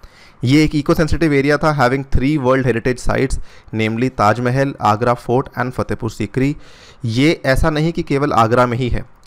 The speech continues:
ठीक है, ये आगरा, फिरोजाबाद, मथुरा, हाथरस और ईटा, यूपी के इन सभी ज़िलों में और राजस्थान के भरतपुर के ज़िले में भी ये फैला हुआ है। बहुत बड़ा ट्रेपेजियम जोन था ये,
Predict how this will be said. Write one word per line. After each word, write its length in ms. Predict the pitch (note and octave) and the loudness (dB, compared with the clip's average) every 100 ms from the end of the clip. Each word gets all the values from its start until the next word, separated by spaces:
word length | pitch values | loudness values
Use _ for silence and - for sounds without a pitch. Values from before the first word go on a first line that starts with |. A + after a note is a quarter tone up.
| - | -6
ठीक 140 | A#2 | -2
है, 140 | C3+ C#3+ - - - | -2 -4 -14 -16 -4
ये 80 | A#2 - | -4 2
आगरा, 440 | A2 A2+ C#3 D3+ - - | 2 4 2 0 -4 -6
फिरोजाबाद, 600 | A#2+ A2 A#2 A#2 B2+ B2 | -2 0 0 2 2 0
मथुरा, 520 | A2+ G#2 C3 B2 C3+ C3+ - - - | -2 -2 0 2 2 0 -20 -20 -12
हाथरस 640 | - A2+ - - C#3+ - - | 2 2 4 2 2 -2 -4
और 180 | A#2+ B2+ C#3+ | 0 0 -2
ईटा, 440 | C3 C#3+ C3 - - - - | 0 2 2 -2 -20 -20 -8
यूपी 380 | B2+ C3 B2+ D#3+ | 0 0 2 -2
के 140 | D#3 D#3+ | 0 -2
इन 200 | D3 C3 | -2 -2
सभी 260 | A#2+ C#3 | 0 0
ज़िलों 240 | C#3 D3 D#3 | 0 0 0
में 160 | D#3+ | -2
और 420 | - - C3 C3+ - | -4 0 0 0 -2
राजस्थान 520 | A2 A2 - B2 A#2 | -2 -2 -4 -4 -2
के 120 | D3+ | -4
भरतपुर 540 | B2+ G#2+ G#2 - A#2+ A2+ | -2 0 -2 -4 -6 -4
के 100 | B2+ | -4
ज़िले 260 | G#2+ A2 | -2 -2
में 180 | G#2+ G#2 | -2 -4
भी 180 | G2 D#3 | -2 -2
ये 160 | B2+ B2 | -2 -4
फैला 260 | A2 F#2 | -2 -4
हुआ 240 | F#2 - G#2 | -4 -8 -14
है। 100 | - - - _ - | -16 -20 -20 _ -4
बहुत 360 | G#2+ A2+ D#3 | 0 2 0
बड़ा 380 | C3 A2+ A#2+ D3 | 0 2 6 4
ट्रेपेजियम 640 | A#2+ - A#2 A#2 A#2 B2+ B2+ | 2 -2 -2 -2 -2 0 0
जोन 220 | A#2 B2 | -2 -2
था 140 | C3 | -2
ये, 200 | B2 D3 | -2 -4